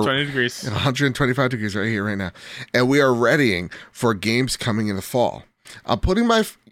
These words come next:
Speaker 2: focus on Yakuza Like a Dragon now that it's on PlayStation
Speaker 1: Ooh.
Speaker 2: Plus and I don't have to put it,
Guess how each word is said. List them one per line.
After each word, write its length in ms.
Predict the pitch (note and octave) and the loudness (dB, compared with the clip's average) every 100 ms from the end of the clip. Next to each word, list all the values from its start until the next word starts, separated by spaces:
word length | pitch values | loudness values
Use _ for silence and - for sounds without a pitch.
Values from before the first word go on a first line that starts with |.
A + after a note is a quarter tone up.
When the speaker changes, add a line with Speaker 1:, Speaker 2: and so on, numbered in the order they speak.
| - | -12
Speaker 2:
focus 460 | - F3 D#3 E3+ - A#2+ | -2 0 0 -4 -4 0
on 280 | B2+ D3+ - | 0 0 -2
Yakuza 480 | D3+ - B2 C#3 | -6 -4 -4 0
Like 200 | A#2 G#2+ | 0 -2
a 60 | C3+ | -2
Dragon 380 | G#2+ F2 F#2+ G#2 | -4 -4 -4 -4
now 160 | F#2 | -4
that 200 | G2 G2+ | -4 -4
it's 160 | G2+ - | -6 -6
on 120 | G2+ | -6
PlayStation 420 | A#2+ G2 G#2 G#2 | -4 -6 -6 -8
Speaker 1:
Ooh. 20 | A2+ | -6
Speaker 2:
Plus 240 | G2+ G#2 | -6 -6
and 80 | E2 | -6
I 60 | E2 | -4
don't 120 | G2 | -4
have 140 | G#2 | -4
to 80 | G2 | -6
put 220 | - A2 | -6 -6
it, 160 | A#2 | -6